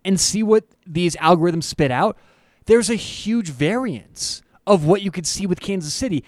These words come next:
And I don't love betting teams where the projected outcome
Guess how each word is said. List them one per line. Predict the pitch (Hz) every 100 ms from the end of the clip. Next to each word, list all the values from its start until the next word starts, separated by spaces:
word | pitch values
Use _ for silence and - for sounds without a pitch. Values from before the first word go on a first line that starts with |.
| -
And | 202 -
I | 254
don't | 294 208
love | 180 214 170
betting | 180 185 170
teams | 131 143 143 175 202 - - -
where | 151 175 185 185 - -
the | 160
projected | - 170 139 196 208 175
outcome | 147 170 - 185 214 220